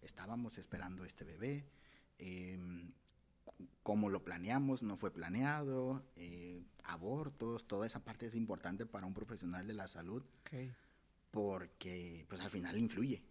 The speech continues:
Speaker 1: influye
Speaker 2: Sí.
Speaker 1: en la forma en la que van a abordar cuántas personas viven en la familia,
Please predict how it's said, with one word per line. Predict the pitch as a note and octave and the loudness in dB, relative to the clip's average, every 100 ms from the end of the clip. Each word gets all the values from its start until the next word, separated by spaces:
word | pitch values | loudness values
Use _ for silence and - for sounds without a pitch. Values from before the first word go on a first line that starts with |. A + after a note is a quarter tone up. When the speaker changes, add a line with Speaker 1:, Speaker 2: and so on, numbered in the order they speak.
| - | -4
Speaker 1:
influye | F2+ - B2 | -4 0 0
Speaker 2:
Sí. | G#2+ | 2
Speaker 1:
en | B2+ | 2
la | F2 | 0
forma | F#2 F2 A#2 | -2 0 2
en | A2+ F#2+ | 2 0
la | F#2 | -2
que | F#2 | 0
van | F2+ G2 | 2 2
a | |
abordar | A2 F#2 D#2+ F#2 A#2+ - - - - | 2 0 0 0 -2 -8 -20 -20 -8
cuántas | G2+ A2 - | -2 0 -2
personas | - G#2 G2 F#2 | -2 -4 -4 -2
viven | F#2+ F#2+ F2+ | 0 0 -2
en | F2 | -4
la | E2+ | -6
familia, | D#2+ F2 D3 C3+ B2+ B2 | -2 2 2 2 -2 -4